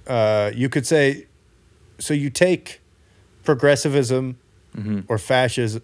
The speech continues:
Speaker 1: uh, to its logical end. I guess this is saying it's fascism and
Speaker 2: Sure.
Speaker 1: authoritarianism. You take capitalism to its logical end.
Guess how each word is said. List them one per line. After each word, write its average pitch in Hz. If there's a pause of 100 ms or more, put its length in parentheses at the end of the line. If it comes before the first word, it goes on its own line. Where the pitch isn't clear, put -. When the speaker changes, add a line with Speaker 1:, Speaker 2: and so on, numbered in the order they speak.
Speaker 1:
uh, 110
to 123
its 120
logical 113
end. 110
I 104
guess 98
this 104
is 101
saying 101
it's 95
fascism 95 (260)
and 101
Speaker 2:
Sure. 98
Speaker 1:
authoritarianism. 95 (840)
You 123
take 143
capitalism 123 (1400)
to 131
its 107
logical 104
end. 107